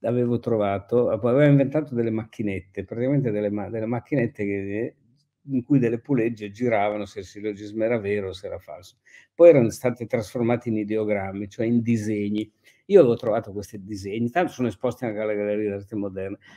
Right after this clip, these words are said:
sono otto tavole grandi con tutti questi disegni, dove ci sono tutti queste, questi circoletti, per vedere se il si-, i sillogismi diciotto, i diciotto sillogismi hanno tutti dei nomi medievali e latini, eccetera, no?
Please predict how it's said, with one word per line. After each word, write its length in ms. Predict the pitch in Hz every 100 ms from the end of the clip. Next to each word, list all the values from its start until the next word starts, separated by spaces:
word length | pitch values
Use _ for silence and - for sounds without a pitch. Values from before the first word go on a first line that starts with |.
| -
sono 260 | - 139 127 127
otto 280 | 131 147 -
tavole 440 | 123 113 120 104
grandi 420 | 113 104 107 113 98
con 220 | 98 90
tutti 260 | 107 101
questi 480 | 101 95 - 92 92
disegni, 360 | 98 92 104 135
dove 180 | 165 147
ci 100 | 127
sono 200 | 135 120
tutti 140 | 113
queste, 420 | - 98 110 92 -
questi 300 | - 107 -
circoletti, 760 | - 127 - 143 104 92 - - _ _ _ _ _ _ _ -
per 160 | 202
vedere 320 | 180 131 139
se 160 | - 113
il 100 | 101
si-, 140 | -
i 60 | 127
sillogismi 580 | - 165 143 143 151 151
diciotto, 420 | 135 139 139 139
i 60 | 135
diciotto 340 | 135 151 143
sillogismi 540 | 147 135 117 139 131
hanno 220 | 120 113 101
tutti 260 | 120 135
dei 180 | 113 107
nomi 400 | 107 107 110 107
medievali 800 | 104 101 104 98 98 101 98 95
e 260 | 95 95 95
latini, 540 | 95 92 98 98 98
eccetera, 580 | 98 - 82 92 90 98
no? 220 | 113 110